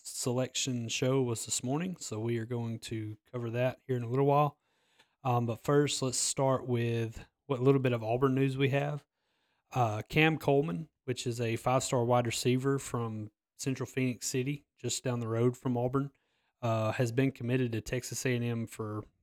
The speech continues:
a while now, um, since Harsin just, you know, blatantly disregarded recruiting altogether. Um, he's been committed to Texas A and M. Well, Hugh Freeze fixed that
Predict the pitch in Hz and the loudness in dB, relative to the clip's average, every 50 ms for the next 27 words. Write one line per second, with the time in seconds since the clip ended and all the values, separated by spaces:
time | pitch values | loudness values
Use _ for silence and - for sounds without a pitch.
0 | _ _ - 110 107 95 - 127 131 139 127 110 104 104 107 110 117 - _ _ | _ _ -10 -8 -6 -2 0 2 4 4 4 2 0 -4 -6 -6 -6 -8 _ _
1 | _ _ _ _ _ _ _ _ _ _ _ _ _ _ _ - 131 131 123 117 | _ _ _ _ _ _ _ _ _ _ _ _ _ _ _ -4 -2 -2 -2 -2
2 | 110 110 - - - 123 - - 131 123 120 - - 117 110 107 113 110 - - | -2 -2 -4 -4 -4 -4 -2 0 0 0 0 -2 -6 -6 -6 -6 -4 -4 -4 -4
3 | - - _ _ _ _ _ _ _ - 147 135 104 98 107 120 131 135 135 135 | -4 -6 _ _ _ _ _ _ _ -10 -10 -8 -8 -10 -8 -4 0 2 2 2
4 | 117 117 113 110 110 117 110 - 123 117 117 117 104 127 113 113 117 104 - - | 0 -4 -6 -4 -2 -2 -2 -4 -4 -4 -2 -2 -2 -2 -2 -2 -4 -2 0 0
5 | 123 123 120 117 117 117 - - 127 123 117 107 120 135 139 131 123 117 - _ | 2 2 2 0 -2 -4 -2 0 0 0 0 0 -2 0 0 0 0 0 -4 _
6 | _ _ _ _ _ _ _ _ _ _ _ _ - 139 135 131 127 123 117 113 | _ _ _ _ _ _ _ _ _ _ _ _ 0 4 4 4 4 4 2 0
7 | 113 110 110 104 - _ _ _ _ _ _ _ - 143 156 160 156 160 185 175 | -2 -6 -6 -10 -12 _ _ _ _ _ _ _ 0 2 2 4 6 6 6 6
8 | - - 143 160 156 151 139 127 123 - 151 147 131 - - 147 135 131 127 135 | 4 4 4 4 6 4 4 0 0 0 0 2 2 0 0 2 4 4 4 4
9 | 135 131 127 123 117 104 139 151 139 - - 147 139 131 123 117 113 - - - | 4 2 2 0 0 0 0 -2 -2 0 0 2 4 4 2 2 0 -2 -4 -4
10 | - _ - 131 120 - - - 113 110 107 - | -4 _ -6 -6 -4 -6 -6 -4 -4 -4 -4 -6